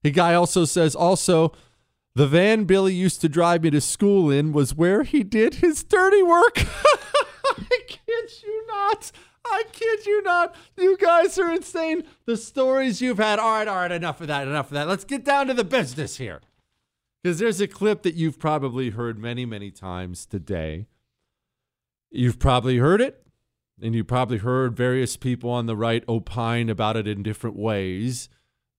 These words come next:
I would argue most of them, if not all, have missed the point.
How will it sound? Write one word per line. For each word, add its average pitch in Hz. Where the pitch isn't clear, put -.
I 120
would 147
argue 147
most 131
of 127
them, 120
if 117
not 123
all, 107
have 120
missed 107
the 123
point. 120